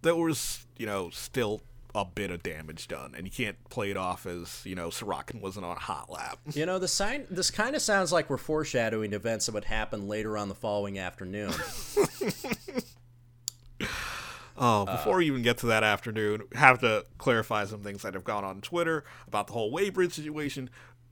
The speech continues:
Speaker 1: The F I A did not purposely call in Sebastian Vettel to the Weybridge. It is done by random. They just, you know, you know, it's pretty much whatever's the next car that comes
Speaker 2: Yeah,
Speaker 1: in is
Speaker 2: it's
Speaker 1: gonna
Speaker 2: a
Speaker 1: get
Speaker 2: random,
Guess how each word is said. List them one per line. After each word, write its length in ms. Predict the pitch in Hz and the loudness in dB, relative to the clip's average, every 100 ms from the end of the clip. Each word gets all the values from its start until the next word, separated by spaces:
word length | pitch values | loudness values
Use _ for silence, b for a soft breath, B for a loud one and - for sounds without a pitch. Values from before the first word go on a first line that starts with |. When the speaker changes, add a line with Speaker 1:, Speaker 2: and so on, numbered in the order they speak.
| - | -6
Speaker 1:
The 100 | 107 | -2
F 140 | 110 120 | 0 0
I 120 | 110 | 0
A 60 | |
did 140 | 104 92 | -2 -6
not 240 | 117 123 | -4 -2
purposely 340 | 139 113 - 101 | -4 -6 -8 -8
call 240 | 107 98 | -6 -6
in 60 | 95 | -6
Sebastian 420 | - 98 - 98 | -2 -2 -2 -6
Vettel 180 | 101 92 | -6 -6
to 80 | 98 | -8
the 80 | 101 | -4
Weybridge. 640 | 127 120 123 120 117 - - | -2 -2 -2 -2 -2 -6 -6
It 160 | 98 | -6
is 140 | 95 - | -6 -6
done 220 | 98 98 | -6 -6
by 200 | 90 143 78 | -10 -12 0
random. 600 | 143 185 185 170 175 175 - B - | 2 2 0 -2 -4 -6 -12 B -6
They 180 | 95 90 | -4 -4
just, 280 | 98 - - 95 | -6 -10 -14 -10
you 120 | 92 | -6
know, 320 | 95 95 95 B B B B B - - - | -4 -4 -8 B B B B B -20 -20 -18
you 140 | - 101 | -10 -6
know, 220 | 98 - - | -6 -6 -10
it's 160 | - | -2
pretty 240 | - 190 160 | 4 4 6
much 340 | 156 151 - - - - - - 101 | 2 0 -6 -14 -18 -20 -20 -14 -2
whatever's 340 | 123 139 135 | 2 4 4
the 60 | 135 | 2
next 220 | 139 - | 0 0
car 140 | 143 | 0
that 80 | 127 | 0
comes 200 | 139 120 | -2 0
Speaker 2:
Yeah, 120 | - | 0
Speaker 1:
in 100 | 107 143 | 0 0
is 40 | |
Speaker 2:
it's 120 | 175 | 4
Speaker 1:
gonna 120 | 175 - | 4 4
Speaker 2:
a 40 | |
Speaker 1:
get 80 | 110 | 2
Speaker 2:
random, 260 | 151 123 | 4 4